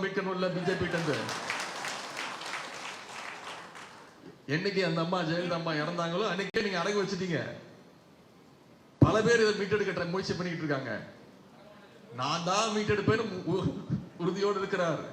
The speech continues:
உங்களால் மட்டும் தான் முடியும். நிச்சயம் அதை செய்வீங்கன்னு நம்பிக்கை எங்களுக்கு இருக்கு. இப்படி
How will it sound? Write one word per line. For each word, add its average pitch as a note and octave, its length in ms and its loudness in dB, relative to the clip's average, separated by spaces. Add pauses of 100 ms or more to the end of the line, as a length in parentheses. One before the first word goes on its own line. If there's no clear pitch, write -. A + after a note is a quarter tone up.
(160)
உங்களால் G#3 300 4
மட்டும் A3+ 220 4
தான் A3+ 100 2
முடியும். G3 340 2 (1500)
நிச்சயம் A3 300 4
அதை F3+ 140 4
செய்வீங்கன்னு G3+ 440 2
நம்பிக்கை G3+ 280 0
எங்களுக்கு F3+ 320 0
இருக்கு. D3+ 220 0 (1800)
இப்படி D3+ 260 2